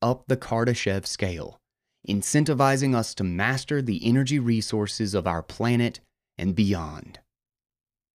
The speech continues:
Quote, "Money doesn't just scale in response to society's energy usage,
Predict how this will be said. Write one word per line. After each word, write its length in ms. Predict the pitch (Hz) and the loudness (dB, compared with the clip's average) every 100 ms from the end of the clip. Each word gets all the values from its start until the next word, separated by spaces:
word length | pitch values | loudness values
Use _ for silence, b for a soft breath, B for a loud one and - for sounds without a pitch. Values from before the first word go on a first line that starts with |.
| _ | _
Quote, 380 | - 113 82 - - _ _ _ _ _ _ _ _ _ _ _ | -6 -2 -2 -4 -16 _ _ _ _ _ _ _ _ _ _ _
"Money 340 | 104 139 170 165 | 2 4 4 4
doesn't 340 | 147 139 139 | 2 0 -2
just 240 | - 135 - | -2 -2 -2
scale 400 | - 131 135 135 | 0 2 2 2
in 140 | 117 | 2
response 560 | 104 - - 135 123 - | 0 -2 -2 -2 -2 -6
to 80 | |
society's 680 | 113 113 - 117 127 120 104 - | -6 -6 -4 0 2 2 0 0
energy 360 | 120 110 107 | 0 2 0
usage, 640 | 95 107 117 - 60 - | 0 0 0 -2 -6 -10